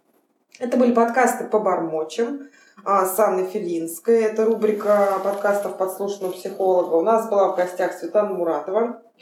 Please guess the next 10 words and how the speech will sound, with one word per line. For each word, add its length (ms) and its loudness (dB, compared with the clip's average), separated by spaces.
психолог, 840 0
директор 420 -2
по 120 -12
персоналу 640 -4
Ticketland 840 -8
и 840 2
agile 500 -2
coach. 480 -2
Также 420 4
мы 520 2